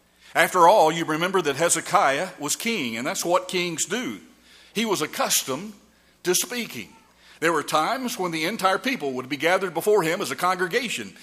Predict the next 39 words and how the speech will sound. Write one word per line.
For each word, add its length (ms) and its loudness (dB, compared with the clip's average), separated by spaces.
and 140 -2
he 100 -2
would 200 -4
give, 360 0
en-, 140 -6
enact 480 0
some 240 2
law 540 0
or 260 4
say 260 2
something 540 -2
that 220 0
they 160 4
needed 340 -4
to 100 -4
hear 320 -2
for 180 -4
the 80 -6
benefit 440 -2
of 100 -2
the 140 -2
entire 320 2
nation. 440 -6
In 100 -2
fact, 280 2
you 80 -4
may 180 2
remember 440 0
that 160 2
in 120 -2
those 260 2
days 360 0
in 120 -4
particular, 640 -2
the 100 -2
word 400 0
of 80 -2
a 60 -6
king 640 -4